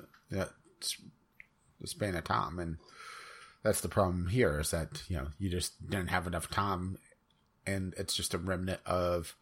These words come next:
a lot larger visual novel. And it probably does have enough room to breathe when you're looking at part one and part two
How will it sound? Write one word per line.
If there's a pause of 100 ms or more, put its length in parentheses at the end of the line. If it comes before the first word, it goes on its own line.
(680)
a (100)
lot
larger
visual
novel. (140)
And
it
probably
does (380)
have
enough
room
to
breathe (1040)
when
you're
looking
at
part
one
and
part
two